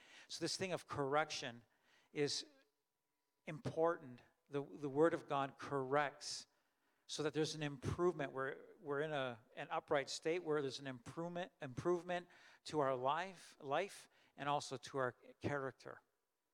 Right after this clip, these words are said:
as we heed the Word of God for correction, for instruction in righteousness. And this thing of righteousness is to be as we ought to be before God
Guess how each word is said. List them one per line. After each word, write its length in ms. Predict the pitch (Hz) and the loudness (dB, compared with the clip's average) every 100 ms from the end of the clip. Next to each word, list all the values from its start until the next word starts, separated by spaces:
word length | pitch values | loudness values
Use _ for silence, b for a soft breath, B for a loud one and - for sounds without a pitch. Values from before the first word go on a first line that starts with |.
| _ _ b b b | _ _ b b b
as 220 | 131 120 | -8 -6
we 240 | 127 123 117 | -10 -12 -14
heed 560 | - - - 156 131 120 _ b b - | -16 -10 -6 -6 -8 -12 _ b b -8
the 100 | 127 | -4
Word 260 | 127 123 | -4 -4
of 140 | 120 123 | -8 -8
God 300 | 123 120 120 _ _ _ _ | -8 -8 -10 _ _ _ _
for 200 | - 127 | -10 -10
correction, 540 | - 131 123 117 - 120 - b b b | -8 -6 -4 -6 -12 -14 -20 b b b
for 220 | b 156 151 | b 2 4
instruction 640 | 143 - 170 165 - 175 | 2 2 2 2 0 -6
in 160 | 156 139 | -8 -2
righteousness. 800 | 139 143 - 120 127 120 - - _ _ _ _ _ _ _ _ - | 0 0 -2 -10 -12 -14 -14 -14 _ _ _ _ _ _ _ _ -8
And 140 | 135 139 - - | -6 -6 -14 -12
this 160 | 147 - | -8 -6
thing 220 | 165 147 | -6 -2
of 140 | 139 117 | -4 -4
righteousness 760 | 135 131 143 151 147 - 127 - | -2 2 2 0 -8 -8 -10 -8
is 160 | 135 - | -10 -8
to 100 | 147 131 | -14 -10
be 240 | 160 175 | -10 -6
as 180 | 160 135 | -6 -6
we 140 | 131 131 | -8 -4
ought 260 | 135 143 | -4 -4
to 120 | - 135 | -8 -12
be 180 | 135 | -10
before 460 | 127 123 - 131 127 | -12 -14 -8 -4 -4
God 300 | 123 120 117 | -4 -6 -8